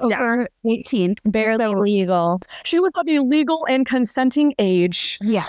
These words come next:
Speaker 1: Um, and while it may not have been illegal, which was a big part of his argument to me, uh, the issue became more one of character. That, again, in this particular situation,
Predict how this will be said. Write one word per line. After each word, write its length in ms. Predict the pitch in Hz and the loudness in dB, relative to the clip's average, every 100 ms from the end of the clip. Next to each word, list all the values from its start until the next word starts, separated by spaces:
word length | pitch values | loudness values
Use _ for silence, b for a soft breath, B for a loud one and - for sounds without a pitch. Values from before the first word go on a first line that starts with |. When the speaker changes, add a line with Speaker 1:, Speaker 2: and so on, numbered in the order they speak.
| - | -4
Speaker 1:
Um, 420 | 214 208 208 208 | -2 0 0 0
and 200 | 202 220 | 0 0
while 240 | 240 254 254 | 2 2 2
it 120 | 226 | 2
may 180 | 233 240 | 2 2
not 220 | 233 233 | 2 0
have 160 | 226 | 0
been 160 | 226 214 | 0 0
illegal, 580 | 196 208 240 233 226 214 | 0 0 2 2 2 2
which 180 | 208 208 | 0 -2
was 140 | 190 | -2
a 80 | 185 | 0
big 260 | 196 196 | -2 -2
part 200 | - 226 | -2 -2
of 60 | 196 | 0
his 180 | 214 180 - | -2 -2 -2
argument 500 | 202 202 196 175 - | 0 0 0 0 0
to 120 | 208 | 0
me, 500 | 185 202 202 202 208 _ b b 196 | 2 2 2 0 -4 _ b b -2
uh, 360 | 202 180 175 | 0 0 0
the 260 | 175 208 247 | 0 -2 -2
issue 400 | 254 - 247 214 | -2 -2 0 0
became 440 | 214 202 220 196 | 0 0 0 2
more 320 | 190 190 196 190 | 2 2 2 0
one 280 | 190 185 175 | 0 0 0
of 180 | 160 | -2
character. 760 | - 214 190 175 - 139 - 175 B B B | -4 -2 0 -2 -2 -4 -2 -4 B B B
That, 280 | 185 190 185 | -2 0 0
again, 360 | 175 202 190 | 0 0 0
in 120 | 185 208 | 0 0
this 180 | 208 | -2
particular 680 | - 208 - 311 262 240 214 | -4 -6 -2 -4 0 0 0
situation, 1040 | - - - 190 185 180 190 185 165 156 | -2 -4 -2 -2 0 0 -2 0 0 0